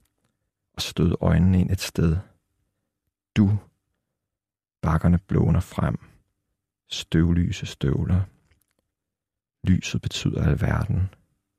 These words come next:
Naturen er langsom. Jeg vil udmatte mig selv. Intet vil stands. Jeg vil adlyde. Jeg vil trykke alle hænder.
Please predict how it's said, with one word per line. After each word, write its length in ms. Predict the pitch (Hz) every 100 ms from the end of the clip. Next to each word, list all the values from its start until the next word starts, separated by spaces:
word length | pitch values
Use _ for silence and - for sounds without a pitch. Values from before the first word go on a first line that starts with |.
| _ _ _ _ _ _
Naturen 420 | 82 - 95 85
er 40 | 82
langsom. 680 | 80 78 80 - - - - _ _ _ _ _ _ _ _ _ _ _ -
Jeg 100 | 85
vil 80 | -
udmatte 520 | 98 90 90 85 -
mig 100 | 90
selv. 340 | - - - - _ _ _ _ _ _ _ _ _
Intet 340 | 92 85 117 90
vil 80 | 82
stands. 720 | - - 78 90 - - - _ _ _ _ _ _ _ _ _ _ -
Jeg 100 | 80
vil 80 | -
adlyde. 680 | - 82 90 98 92 90 87 - _ _ _ _ _ _ _ -
Jeg 80 | 87
vil 60 |
trykke 440 | - - 92 92 -
alle 200 | 101 95
hænder. 400 | 87 80 95